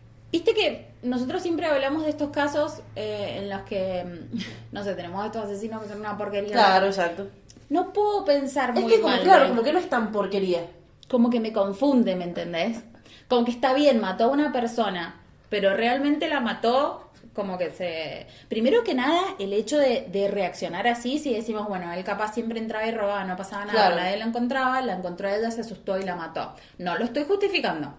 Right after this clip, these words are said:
Speaker 2: No,
Speaker 1: lo estoy
Speaker 2: obvio.
Speaker 1: justificando porque está muy mal y está muy bien que haya pasado, eh,
Speaker 2: Que haya
Speaker 1: mucho, mucho tiempo preso por el, por el crimen que cometió. Pero después decís como, "Ay, es súper atroz que lo hubiera metido en la caja fuerte". Y otra de las cosas que dice el, el juez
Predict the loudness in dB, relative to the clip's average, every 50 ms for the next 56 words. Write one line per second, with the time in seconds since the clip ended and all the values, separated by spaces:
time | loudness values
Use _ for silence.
0 | -8 -4 -4 -2 0 0 0 0 0 -2 -4 -2 -2 -2 -2 -2 -4 -4 -6 -6
1 | -6 -8 -8 -8 -8 -8 -6 -6 -6 -8 -8 -10 -8 -8 -6 -6 -4 -4 -2 -2
2 | -2 -2 -2 -2 -2 -2 -4 -4 -8 -6 -4 -2 -2 -4 -4 -8 -12 -10 -8 -6
3 | -6 -6 -10 -14 -18 -20 -20 _ -20 -18 -12 -4 2 6 8 10 10 10 10 8
4 | 6 2 -2 -10 -16 -20 -20 -20 -20 -20 -20 -20 -20 _ -10 -8 -8 -4 -2 -2
5 | -2 0 0 0 0 0 0 0 0 -2 -2 -4 -4 -4 -2 -2 0 0 0 -2
6 | -4 -6 -4 -2 -2 -2 -2 -4 -6 -8 -8 -6 -4 -6 -6 -6 -6 -8 -8 -8
7 | -8 -8 -8 -8 -8 -10 -12 -18 -20 -20 -20 -20 -20 -14 _ -2 -2 -2 -2 -2
8 | -4 -4 -2 -2 -4 -4 -6 -6 -4 -2 -2 0 -2 -4 -4 -8 -16 -20 -20 -18
9 | -12 -6 -2 -2 -2 -2 -2 -6 -6 -6 -4 -4 -2 -2 -2 -2 -2 -2 -2 -2
10 | -2 0 2 4 4 4 4 4 2 0 0 0 2 4 4 4 4 2 -2 -4
11 | -6 -6 -6 -6 -6 -4 -4 -4 -4 -4 -6 -8 -10 -12 -14 -20 -20 -8 -2 0
12 | 0 0 0 0 0 0 0 0 0 -2 -4 -4 -4 -4 -2 -2 -4 -4 -4 -6
13 | -4 -4 -4 -6 -6 -6 -6 -6 -8 -10 -12 -12 -12 -12 -12 -12 -14 -14 -8 -2
14 | 0 2 2 2 0 -2 -4 -10